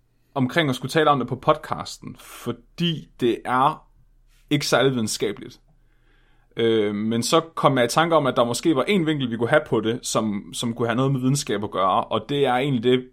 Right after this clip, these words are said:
som Carl Jung i dag er mest kendt for, og det er hans idé om arketyperne.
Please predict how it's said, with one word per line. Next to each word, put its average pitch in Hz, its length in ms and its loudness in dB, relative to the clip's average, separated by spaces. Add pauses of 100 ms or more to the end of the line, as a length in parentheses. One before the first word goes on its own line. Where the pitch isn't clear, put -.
(140)
som 104 260 -4
Carl 107 260 0
Jung 123 260 -2
i 123 40 -6
dag 139 220 2
er 101 60 0
mest 123 440 -2 (220)
kendt 110 240 -2
for, 95 200 2
og - 220 -4
det 117 140 2
er 117 40 4
hans 113 220 -6
idé 117 160 -2
om 120 140 2
arketyperne. 135 720 -2